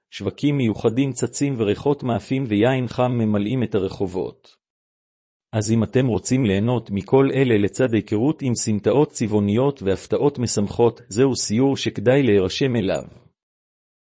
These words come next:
כמה זה עולה? המחיר משתנה בין סיור לסיור,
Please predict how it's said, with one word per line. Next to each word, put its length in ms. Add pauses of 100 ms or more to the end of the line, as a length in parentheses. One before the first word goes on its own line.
(160)
כמה 240
זה 180
עולה? 280 (1120)
המחיר 400
משתנה 480
בין 200
סיור 360
לסיור, 680